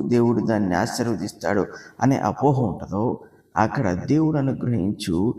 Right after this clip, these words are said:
సంపూర్ణ ఆనందమయమైన ఆశీర్వాదము ఎన్నటికీ కలగదు. పరిశుద్ధుడగు తండ్రి, ప్రేమ కలిగిన దేవా, మీకు స్తుతులు, స్తోత్రాలు. నాయన,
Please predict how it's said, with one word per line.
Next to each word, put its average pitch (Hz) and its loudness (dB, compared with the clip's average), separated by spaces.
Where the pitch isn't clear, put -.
సంపూర్ణ 143 2
ఆనందమయమైన 120 2
ఆశీర్వాదము 92 0
ఎన్నటికీ 104 0
కలగదు. - -6
పరిశుద్ధుడగు 131 2
తండ్రి, 90 -2
ప్రేమ 95 0
కలిగిన 65 -4
దేవా, 73 -2
మీకు - 0
స్తుతులు, - -4
స్తోత్రాలు. - -6
నాయన, 123 2